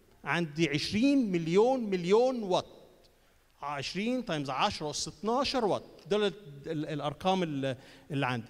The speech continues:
فأنا هقول عشرين تقريبا، النهاردة ده استهلاكنا للطاقة. عشرين، وده الرقم اللي أنا هبتدي أستخدمه في حساباتي. هبتدي بقى أمسك مصدر، مصدر، مصدر واحد من مصادر الطاقة، واحد واحد، وابتدي أشوف هل المصدر دوت يقدر يديني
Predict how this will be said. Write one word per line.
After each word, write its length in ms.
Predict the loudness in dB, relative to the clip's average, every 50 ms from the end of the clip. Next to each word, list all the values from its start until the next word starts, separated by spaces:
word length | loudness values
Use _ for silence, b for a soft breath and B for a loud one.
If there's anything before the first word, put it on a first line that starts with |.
| -4 -2
فأنا 180 | 0 0 2 4
هقول 200 | 4 4 4 2
عشرين 360 | 0 -2 -2 -2 -2 0 0
تقريبا، 380 | -2 -2 0 0 0 0 0
النهاردة 540 | 0 0 0 0 2 2 2 2 2 0 0
ده 80 | 0 0
استهلاكنا 600 | 0 0 -2 0 0 0 0 0 0 0 0 -2 B B B B B B B B -4 -2
للطاقة. 560 | -2 0 2 4 4 4 4 4 2 2 2 0 -6 -18 -20 -20 -20 -20 -20 -20 -20 _ _ _ _ _ _ _ _ _ _ _ _ _ _ _ _ _ _ _ _ _ _ _ 0 0
عشرين، 280 | 2 2 2 0 0 2
وده 160 | 2 4 4
الرقم 260 | 2 2 2 0 2 2
اللي 120 | 2 2
أنا 120 | 2 0
هبتدي 280 | -2 -6 -4 -2 -2 -2 B B B B B -4
أستخدمه 480 | -2 0 0 0 2 2 2 4 2
في 80 | 2 0
حساباتي. 560 | -2 -2 0 0 0 0 -2 -4 -6 -10 -14 B B B B B B B B -8
هبتدي 320 | -6 -4 -2 2 2 2 4
بقى 220 | 4 4 4 2
أمسك 240 | 2 0 0 0 -2 -4 -8 -20 -20 -6 0
مصدر، 360 | 2 2 4 4 4 2 4
مصدر، 380 | 4 2 2 4 4 2 2 2
مصدر 520 | -2 -2 0 2 2 2 2 2 2 2
واحد 500 | 2 4 4 4 2 2 0 -2 -2 0
من 100 | 2 2
مصادر 360 | 4 2 4 4 4 4 2 2
الطاقة، 340 | -2 -2 -2 -2 0 2
واحد 260 | 2 2 2 0 -2 0
واحد، 320 | 0 0 0 -2 -2 -2
وابتدي 280 | -2 -4 -4 -2 -2 -2
أشوف 320 | 0 0 0 0 -2 B B B B B B B B B
هل 180 | -2 0 0 2
المصدر 420 | 0 0 0 0 2 2 2 0
دوت 360 | 2 2 2 2 2 2 0 -2
يقدر 280 | -2 -2 -2 -2 -2
يديني 640 | -2 -4 -4 -4 -2 -2 0 0 0 -2 -2 -4